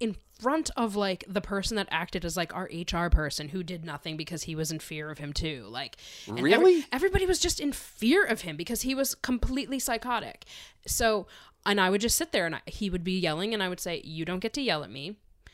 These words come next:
Speaker 1: Do not yell at me. Do not speak to me." He would call me stupid. He would call me all sorts of things. And I'm like, "I am not stupid because I am making you fucking money."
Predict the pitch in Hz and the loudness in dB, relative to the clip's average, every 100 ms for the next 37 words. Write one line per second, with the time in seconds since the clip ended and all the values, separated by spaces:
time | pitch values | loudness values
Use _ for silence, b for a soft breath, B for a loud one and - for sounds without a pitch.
0 | b _ 180 160 165 151 220 180 165 156 | b _ -16 -10 -6 -4 0 0 -2 -8
1 | 151 202 - - _ _ _ 170 165 - | -8 -10 -14 -20 _ _ _ -6 -4 -4
2 | - 160 - 160 170 196 - 180 175 170 | -4 -4 -6 -8 -6 -6 -6 -6 -4 -4
3 | - 185 156 170 185 190 180 - 180 170 | -2 -2 -2 -4 -6 -6 -8 -6 -2 -2
4 | 175 - 185 - 190 185 175 165 175 165 | -4 -4 -4 -2 -4 -4 -4 -4 -6 -6
5 | 170 147 - 151 139 143 156 - - 156 | -4 -6 -8 -10 -8 -4 -2 -2 -4 -6
6 | 160 170 170 - 165 151 156 147 147 143 | -6 -6 -6 -10 -10 -10 -10 -10 -10 -10
7 | 160 151 - 123 - 139 170 269 208 | -12 -14 -16 -18 -14 -4 0 2 2